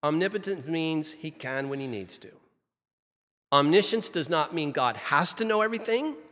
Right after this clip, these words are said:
Like, does he have to know the liquid, the total liquid of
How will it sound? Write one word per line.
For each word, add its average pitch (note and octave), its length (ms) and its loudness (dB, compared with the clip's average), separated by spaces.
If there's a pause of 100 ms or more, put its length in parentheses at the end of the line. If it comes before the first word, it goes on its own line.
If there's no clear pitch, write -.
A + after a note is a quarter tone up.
(840)
Like, D3+ 140 -2
does D3+ 140 -2
he D3+ 100 -2
have D#3+ 320 4
to F#3 60 0
know D#3 300 2
the D3+ 200 2
liquid, D3 720 -2 (480)
the C3 80 -4
total D3+ 400 0
liquid D#3+ 420 0
of A#2 260 -2